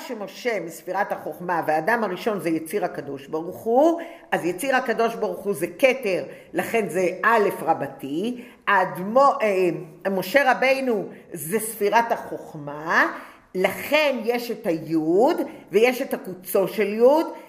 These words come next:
ויש עדיין כלי, אבל הכלי מאוחד לגמרי עם האור, ולכן התכונה, המתנה, זה האפשרות שלו לביטוי ולהגיע לאלף הזעירה. עד פה הערה עשרים ושמונה.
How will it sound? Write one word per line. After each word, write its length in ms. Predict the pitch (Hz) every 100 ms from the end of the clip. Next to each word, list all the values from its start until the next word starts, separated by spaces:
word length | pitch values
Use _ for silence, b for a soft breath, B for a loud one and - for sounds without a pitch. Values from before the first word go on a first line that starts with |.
| -
ויש 480 | 170 214 262 294 269
עדיין 420 | 220 214 208 185 -
כלי, 340 | 190 202 - 214
אבל 180 | 185
הכלי 280 | 190 220 254
מאוחד 400 | 254 220 - 240 214
לגמרי 440 | 208 226 220 220
עם 120 | 214
האור, 560 | 214 220 294 339 311 294 B B B 185
ולכן 540 | 196 180 - 294 302 -
התכונה, 680 | 208 - - 202 190 214 262
המתנה, 1040 | 214 190 190 - 240 247 277 330 302 294 294 - -
זה 180 | 151 185
האפשרות 440 | - 190 196 254
שלו 320 | 247 196 185
לביטוי 840 | 175 147 165 - - 277 269 240 B B B
ולהגיע 640 | 147 170 160 156 160 175 160
לאלף 680 | 147 - 160 165 160 147 147 - _
הזעירה. 560 | 131 123 131 143 117 117 - _ _ b b b _ -
עד 220 | 294 349 - -
פה 220 | 294 330 370 370 -
הערה 340 | 233 220 240
עשרים 300 | 233 233 233 190
ושמונה. 440 | - 165 139